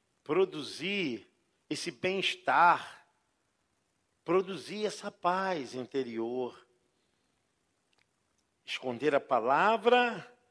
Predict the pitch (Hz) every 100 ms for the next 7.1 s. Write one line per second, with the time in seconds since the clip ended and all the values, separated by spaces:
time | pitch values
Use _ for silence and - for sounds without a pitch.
0 | _ _ _ _ - - 160 170 - 160
1 | 147 170 151 131 135 - 123 131 123 107
2 | 95 - _ _ _ _ _ _ _ _
3 | _ - 147 160 135 208 208 196 160 185
4 | 208 214 - - 208 - 240 214 220 285
5 | 269 - - 120 208 _ _ - 311 277
6 | 262 262 285 233 233 240 285 247 180 -